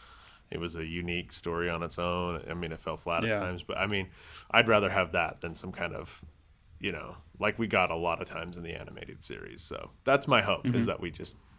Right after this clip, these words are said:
Speaker 1: we get a solid, like we did the first season, solid story arc.
Speaker 2: Sure.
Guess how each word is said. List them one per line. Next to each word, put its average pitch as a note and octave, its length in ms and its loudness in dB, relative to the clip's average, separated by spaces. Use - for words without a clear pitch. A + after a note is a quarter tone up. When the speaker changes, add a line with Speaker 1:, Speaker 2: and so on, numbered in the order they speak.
Speaker 1:
we F#2+ 100 -4
get F2+ 160 0
a E2+ 40 -8
solid, F#2 460 2
like E2+ 200 -2
we E2+ 80 -4
did D#2 160 -6
the - 80 -12
first - 260 -10
season, - 320 -14
solid F2+ 460 2
story - 320 -4
arc. - 180 -10
Speaker 2:
Sure. G#2+ 340 0